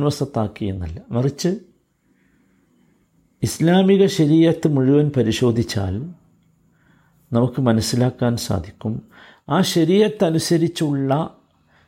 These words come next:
ജീവിതക്രമമാണ് മുസ്ലിംകളെ എന്താക്കിയത്, ഉമ്മത്തുൻ വസത്താക്കിയത്. അതാണ് അതിൽ നമ്മൾ മനസ്സിലാക്കേണ്ടത്.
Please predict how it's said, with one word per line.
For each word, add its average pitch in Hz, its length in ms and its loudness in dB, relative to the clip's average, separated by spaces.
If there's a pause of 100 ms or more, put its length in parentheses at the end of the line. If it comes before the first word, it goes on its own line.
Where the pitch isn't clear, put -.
(140)
ജീവിതക്രമമാണ് 143 1080 0 (800)
മുസ്ലിംകളെ 127 800 2 (200)
എന്താക്കിയത്, 110 580 0 (520)
ഉമ്മത്തുൻ 110 480 -2 (500)
വസത്താക്കിയത്. - 880 -12 (1600)
അതാണ് 135 380 2 (340)
അതിൽ 107 200 0
നമ്മൾ 101 240 -2
മനസ്സിലാക്കേണ്ടത്. - 840 -10